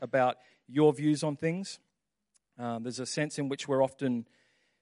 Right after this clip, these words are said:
um, out-discipled by the world around us, uh, particularly on topics like sex and relationships.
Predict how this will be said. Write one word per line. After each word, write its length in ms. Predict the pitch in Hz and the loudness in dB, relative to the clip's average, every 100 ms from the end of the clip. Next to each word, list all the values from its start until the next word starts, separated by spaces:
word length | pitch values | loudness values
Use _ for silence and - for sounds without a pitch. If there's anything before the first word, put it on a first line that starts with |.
| _ - | _ -16
um, 200 | 110 110 | -14 -8
out-discipled 840 | 143 143 139 - 139 151 - 131 110 | -4 -4 -4 0 2 2 2 -4 0
by 180 | 131 127 | 2 2
the 100 | 120 | -2
world 320 | 131 143 127 | 0 0 0
around 320 | 120 135 160 | -2 -2 -4
us, 300 | 175 - - _ _ _ _ 120 | -8 -12 -16 _ _ _ _ -18
uh, 180 | 113 110 | -14 -14
particularly 460 | - 185 - 156 | -10 -8 -2 2
on 300 | 147 131 127 117 | 2 2 0 -2
topics 420 | 160 - 139 - | 0 0 -4 -4
like 360 | 139 127 120 _ _ _ - | 2 2 0 _ _ _ -6
sex 280 | - 160 - | -2 -2 -2
and 100 | 139 | 0
relationships. 840 | 135 143 143 135 - 127 - - | 4 4 2 -6 -4 -6 -6 -16